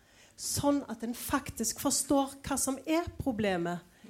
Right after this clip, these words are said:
til den familien som en møter. Det er det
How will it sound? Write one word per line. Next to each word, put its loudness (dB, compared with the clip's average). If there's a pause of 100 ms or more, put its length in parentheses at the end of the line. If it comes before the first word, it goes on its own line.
til 4
den 6
familien 0
som 0
en 0
møter. 4 (920)
Det 10
er 10
det 4